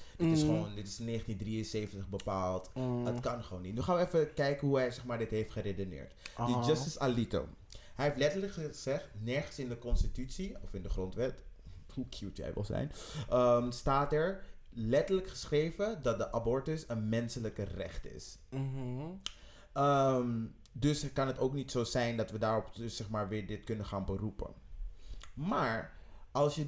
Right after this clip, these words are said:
Speaker 1: dat zo gaat redeneren, alle rechten die, zeg maar, eh, recentelijk in de afgelopen honderd jaar zijn genomen en überhaupt dat je mensen niet kan aanklagen, want was het die V versus Ma-, eh, Madison, wat was die case ook alweer?
Speaker 2: Weet niet
Speaker 1: Oh,
Speaker 2: meer.
Speaker 1: ve-,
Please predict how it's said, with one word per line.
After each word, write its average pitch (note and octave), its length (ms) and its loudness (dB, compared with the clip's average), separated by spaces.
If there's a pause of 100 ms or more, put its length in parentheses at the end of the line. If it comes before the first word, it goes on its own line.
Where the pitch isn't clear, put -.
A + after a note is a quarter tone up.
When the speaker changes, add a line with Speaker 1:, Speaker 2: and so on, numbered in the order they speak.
Speaker 1:
dat F3 240 4
zo A3+ 160 4
gaat C3 200 -4
redeneren, G2+ 680 0 (260)
alle E3+ 320 4
rechten C3 640 2
die, A#2+ 100 -2
zeg B2 200 -6
maar, B2 420 -2 (240)
eh, A2+ 440 0
recentelijk A#2 580 0
in G#2+ 80 -2
de G#2 60 0
afgelopen A2+ 500 0
honderd G#2+ 380 -4
jaar G#2 240 -2
zijn G2+ 180 -4
genomen G2 580 -2
en A#2 240 0
überhaupt G#2 440 -2
dat G2 120 -8
je G#2+ 100 -6
mensen G#2+ 460 -4 (400)
niet A2+ 200 -6
kan - 220 -8
aanklagen, A2+ 640 -4
want G2+ 120 -4
was G#2+ 120 -4
het G#2 120 -10
die G#2+ 140 -8 (240)
V - 40 -16
versus G#2 260 -8 (140)
Ma-, G#2 220 -4
eh, G#2 100 -6 (160)
Madison, G#2+ 960 -6 (320)
wat - 100 -16
was A2 100 -6
die A#2+ 120 -6
case A#2+ 300 -6
ook A#2 100 -12
alweer? B2 320 -4 (200)
Speaker 2:
Weet A#2 200 -2
niet B2+ 100 4
Speaker 1:
Oh, B2+ 60 4
Speaker 2:
meer. - 120 -4
Speaker 1:
ve-, B2+ 260 2